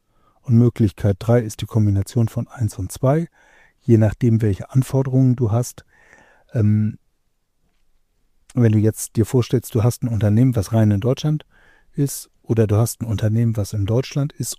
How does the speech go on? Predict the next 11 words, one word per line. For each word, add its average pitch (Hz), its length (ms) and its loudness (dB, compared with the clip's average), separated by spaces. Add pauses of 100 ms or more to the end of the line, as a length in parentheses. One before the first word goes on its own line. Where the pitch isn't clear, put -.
und 156 300 2
eine 127 200 2
zweite 123 400 0
Gesellschaft 113 560 0
in 110 120 -4
der, 113 280 0
in 117 180 -4
Frankreich 123 500 0
hat 95 120 -10
zum 104 140 -8
Beispiel, - 380 -12